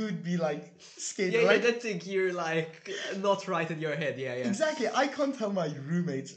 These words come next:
Speaker 1: like, "Listen, I heard this
Speaker 2: <laughs>
Speaker 1: shit." And I, like, talk with Danny the one night, like, we drinking or something, and I'm like,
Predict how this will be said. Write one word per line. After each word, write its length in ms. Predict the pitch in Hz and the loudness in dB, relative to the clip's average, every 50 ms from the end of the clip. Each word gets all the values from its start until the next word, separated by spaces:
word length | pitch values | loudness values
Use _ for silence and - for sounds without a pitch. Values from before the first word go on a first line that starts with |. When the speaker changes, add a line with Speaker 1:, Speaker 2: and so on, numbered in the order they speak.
| - 123 | -12 -8
Speaker 1:
like, 260 | 127 123 123 123 127 | -8 -8 -8 -8 -8
"Listen, 320 | 139 143 151 - 170 139 - 143 | -8 -8 -6 -6 -8 -8 -2 2
I 180 | 156 170 175 196 | 4 6 6 6
heard 380 | 196 170 175 175 196 208 175 - | 6 4 4 6 6 4 4 2
this 320 | 190 185 156 - - - - | -2 -2 -2 0 0 -2 -2
Speaker 2:
<laughs> 20 | |
Speaker 1:
shit." 280 | 240 196 - - 370 - - - _ _ _ - - 415 - - - - - - - - | -2 -4 -4 -6 -6 -8 -12 -16 _ _ _ -14 -14 -12 -12 -14 -14 -14 -12 -8 -4 -2
And 340 | 208 190 180 190 185 180 - - - - - _ _ _ - | -2 0 0 0 -2 -4 -6 -10 -16 -20 -20 _ _ _ -2
I, 160 | 147 151 147 | 0 0 2
like, 380 | 147 139 139 143 139 - - - _ _ | 2 2 0 0 -2 -4 -10 -20 _ _
talk 280 | - - 254 233 214 - | -6 -4 -2 -2 0 0
with 160 | 220 165 135 | -2 0 2
Danny 260 | 151 151 156 170 175 | 2 2 2 2 0
the 100 | 170 165 | 0 -2
one 180 | 151 151 156 156 | -2 -2 -2 -2
night, 260 | 156 147 151 147 143 143 | -2 -2 -2 -4 -2 -2
like, 200 | 135 131 131 131 | -4 -4 -4 -6
we 60 | 139 135 | -8 -8
drinking 420 | 131 160 160 160 170 165 170 156 | -6 -6 -6 -6 -6 -6 -6 -6
or 80 | 156 151 | -6 -6
something, 420 | - - 139 143 147 147 135 127 | -6 -6 -6 -6 -6 -8 -8 -8
and 120 | 123 123 123 | -8 -10 -8
I'm 60 | 123 | -8
like, 200 | 117 117 117 | -8 -10 -10